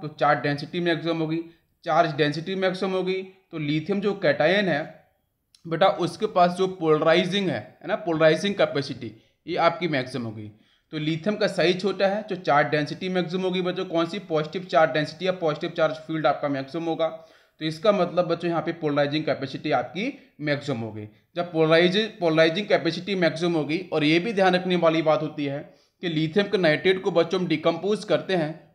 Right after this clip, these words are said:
तो यहाँ जो टेम्परेचर होता है it is around five hundred degree Celsius, मतलब काफ़ी हाई टेम्परेचर रहता है यहाँ, है ना। तो around बच्चों फ़ाइव हंड्रेड डिग्री सेल्सियस पे बच्चों आपका यहाँ पे जो, आ, लिथियम का जो आपका नाइट्रेट है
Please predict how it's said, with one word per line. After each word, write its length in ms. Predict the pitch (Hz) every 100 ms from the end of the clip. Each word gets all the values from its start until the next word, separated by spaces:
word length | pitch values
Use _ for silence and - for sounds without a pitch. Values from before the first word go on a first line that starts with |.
| -
तो 40 |
यहाँ 240 | 151 151 180
जो 80 | 208
टेम्परेचर 560 | - 151 143 175 214
होता 300 | 208 180 143
है 140 | 156 175
it 140 | 175
is 140 | 202 196
around 280 | 170 151 175 -
five 260 | - 170 202
hundred 380 | 180 151 156 143
degree 240 | 139 139
Celsius, 560 | 139 120 113 113 117 - 143
मतलब 240 | 156 185 -
काफ़ी 220 | - 185
हाई 180 | 156 156
टेम्परेचर 420 | 151 139 147 143
रहता 240 | 120 113 113
है 60 |
यहाँ, 180 | 107 110 _ _ _ -
है 60 |
ना। 80 | 190 220 - _ 180
तो 60 |
around 260 | 165 175 202
बच्चों 220 | 190 196
फ़ाइव 380 | - 175 196 190
हंड्रेड 200 | 185 185
डिग्री 220 | 170 175 175
सेल्सियस 460 | 151 143 180 175
पे 200 | - 131 147 - _ _ -
बच्चों 200 | 160 185 - -
आपका 320 | 156 156 170
यहाँ 160 | 185 170
पे 140 | 165 170
जो, 320 | 175 170 165
आ, 420 | 139 135 131 120 - -
लिथियम 380 | 139 165 175 190
का 100 | 190
जो 100 | 180 175
आपका 300 | 151 180 180
नाइट्रेट 480 | 160 139 139 185
है 100 | 180